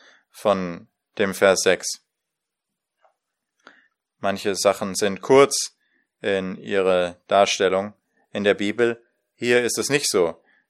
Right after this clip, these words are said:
In Vers sieben und acht, äh, haben wir ein, ein, äh, sich widersprechendes Bild. In Vers sieben haben wir eine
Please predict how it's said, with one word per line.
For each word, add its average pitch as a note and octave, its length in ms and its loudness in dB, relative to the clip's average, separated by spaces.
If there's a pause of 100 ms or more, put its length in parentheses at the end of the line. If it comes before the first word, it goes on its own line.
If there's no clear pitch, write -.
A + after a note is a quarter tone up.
(160)
In F#2+ 180 -12
Vers G2 300 -2 (100)
sieben A2+ 300 -4
und G2 180 -8
acht, - 400 -6 (640)
äh, F#2+ 200 -4
haben G2 200 -4
wir F#2 260 -2 (300)
ein, F2+ 540 -6 (760)
ein, F2 540 -8
äh, - 160 -14 (880)
sich - 340 -4
widersprechendes A2+ 760 4
Bild. E2+ 320 0
In G2 140 -10
Vers G2 200 0
sieben B2+ 340 -2 (380)
haben G2+ 220 0
wir G#2 140 6
eine G2+ 460 4